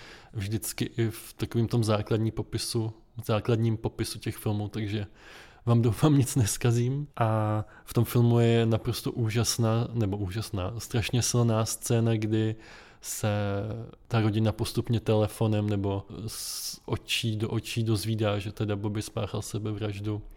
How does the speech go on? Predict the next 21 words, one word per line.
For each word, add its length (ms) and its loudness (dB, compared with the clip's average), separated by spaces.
Ty 200 2
reakce 420 -2
jsou 220 -4
teda 260 -2
hrozně, 540 -4
hrozně 280 0
silný 460 2
a 160 0
pamatuju 680 2
si, 160 -4
že 120 -4
teda 220 0
já 140 0
jsem 200 -4
to 140 -8
dost 260 -6
prožíval 580 -4
a 40 -2
měl 180 -4
jsem 200 -8
úplně 400 -6